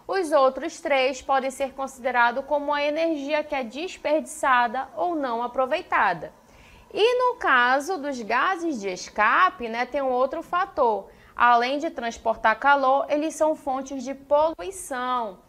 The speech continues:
né? Então, a gente já sabe ali que no final dessa queima de combustão, ocorre a eliminação de gases que são considerados gases poluentes.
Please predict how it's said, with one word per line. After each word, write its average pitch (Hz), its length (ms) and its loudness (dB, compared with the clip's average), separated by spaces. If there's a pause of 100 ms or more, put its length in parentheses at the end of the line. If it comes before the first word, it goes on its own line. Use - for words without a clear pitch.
(280)
né? 220 200 2
Então, 285 180 -2
a 269 80 -2
gente 254 220 -6
já 240 240 0
sabe 262 420 2
ali 262 220 -2
que 254 120 -6
no 269 240 -4
final 294 720 0
dessa 240 320 -6
queima 226 320 -6
de 185 100 -10
combustão, 247 800 -4 (300)
ocorre 285 480 2
a 285 40 -2
eliminação 285 600 -6
de 269 120 -8
gases 220 520 -2
que 294 100 -8
são 269 240 -6
considerados 247 720 -2
gases 240 560 2
poluentes. 269 1080 -4